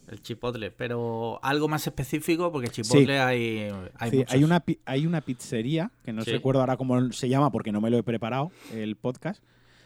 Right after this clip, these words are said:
Speaker 2: eh, que está abajo del puente de Brooklyn,
Speaker 1: Sí.
Speaker 2: que hace esquina, que se, que tiene una cola de la hostia, pero de verdad que merece la pena hacer la cola.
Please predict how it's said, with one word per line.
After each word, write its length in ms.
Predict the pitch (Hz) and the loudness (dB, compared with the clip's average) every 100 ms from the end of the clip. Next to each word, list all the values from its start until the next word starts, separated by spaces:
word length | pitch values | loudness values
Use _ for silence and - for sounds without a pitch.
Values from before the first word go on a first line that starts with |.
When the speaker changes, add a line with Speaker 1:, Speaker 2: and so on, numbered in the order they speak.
| _ _ _ - | _ _ _ -2
Speaker 2:
eh, 180 | 131 123 | 2 2
que 60 | 120 | -2
está 200 | - 127 | -2 0
abajo 240 | 139 151 | 0 0
del 160 | 139 127 | 0 0
puente 280 | 139 127 127 | -2 -2 0
de 120 | 123 | 2
Brooklyn, 420 | 127 143 135 196 _ _ _ - | 2 0 -2 -8 _ _ _ -16
Speaker 1:
Sí. 100 | - | -4
Speaker 2:
que 20 | 117 | -4
hace 180 | - 127 | 0 -2
esquina, 500 | - - 135 147 214 _ | -2 -2 -2 -2 -6 _
que 100 | 127 | -8
se, 220 | 113 113 - - | -4 -4 -6 -10
que 100 | - | -10
tiene 180 | 101 113 | -6 -4
una 160 | 131 127 | -4 -2
cola 260 | 135 131 | 2 2
de 80 | 123 | 2
la 120 | 123 | 2
hostia, 260 | 139 - 170 | 0 0 -4
pero 360 | 156 131 110 107 | -2 0 2 2
de 80 | 107 | 2
verdad 240 | 104 113 | -2 -2
que 60 | 123 | -4
merece 260 | 127 117 | -4 -4
la 120 | 117 107 | -6 -6
pena 200 | 110 101 | -6 -6
hacer 160 | 107 | -8
la 120 | 95 87 | -10 -8
cola. 240 | 85 - | -10 -12